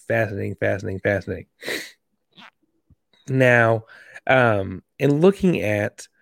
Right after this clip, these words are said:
West Virginia, let's, let's go West Virginia first. Because West Virginia won what might be my favorite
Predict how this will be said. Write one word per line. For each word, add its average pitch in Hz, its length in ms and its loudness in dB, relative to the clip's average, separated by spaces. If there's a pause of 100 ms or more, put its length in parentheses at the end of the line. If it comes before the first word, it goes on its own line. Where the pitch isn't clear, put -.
(500)
West 139 380 2
Virginia, 113 360 -2
let's, 156 180 -2 (120)
let's 180 180 0
go 175 100 0
West 160 200 2
Virginia 120 300 -4
first. - 320 -16 (1160)
Because 123 200 -2
West 135 200 4
Virginia 117 260 0
won 104 260 0
what 101 140 -4
might 101 240 -4
be 98 100 -2
my 95 160 -4
favorite 107 640 0